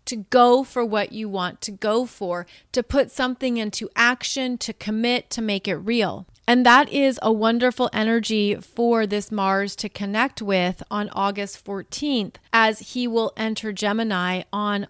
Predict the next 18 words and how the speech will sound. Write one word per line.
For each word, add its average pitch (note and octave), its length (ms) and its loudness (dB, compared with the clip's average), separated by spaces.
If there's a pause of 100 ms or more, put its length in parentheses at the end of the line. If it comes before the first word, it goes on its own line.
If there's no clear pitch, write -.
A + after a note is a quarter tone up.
August F#3+ 720 -6
twentieth. G#3 600 -4 (520)
So C4 200 2
this D4 340 -2
is G#4 180 0
really C4+ 560 0 (380)
the B3 200 0
last A#3+ 640 0
powerful D4+ 640 0
connection A3+ 1040 -4 (180)
that B3+ 140 0
Mars B3 400 2
is F4 140 -4
going C4+ 220 -2
to B3+ 100 -2
have A3+ 420 -4
in A3+ 160 -4
the A3+ 160 -4